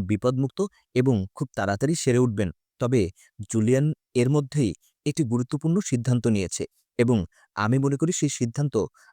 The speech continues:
আপনাদের সকলেরও জানা প্রয়োজন। জুলিয়ান, এই ফার্ম, আমাদের এই পরিবার এবং সেই সঙ্গে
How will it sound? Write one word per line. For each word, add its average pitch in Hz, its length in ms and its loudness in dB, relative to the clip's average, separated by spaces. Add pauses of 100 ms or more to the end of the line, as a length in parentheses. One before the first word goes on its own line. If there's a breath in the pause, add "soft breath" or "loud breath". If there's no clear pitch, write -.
(120)
আপনাদের 113 340 0
সকলেরও 123 600 0 (360 soft breath)
জানা 110 260 0
প্রয়োজন। 98 480 0 (360)
জুলিয়ান, 160 480 4 (180)
এই 135 100 2
ফার্ম, 110 340 0 (260)
আমাদের 107 280 0
এই 110 120 4
পরিবার 107 420 2 (340 soft breath)
এবং 143 220 0 (140)
সেই - 220 0
সঙ্গে 151 260 0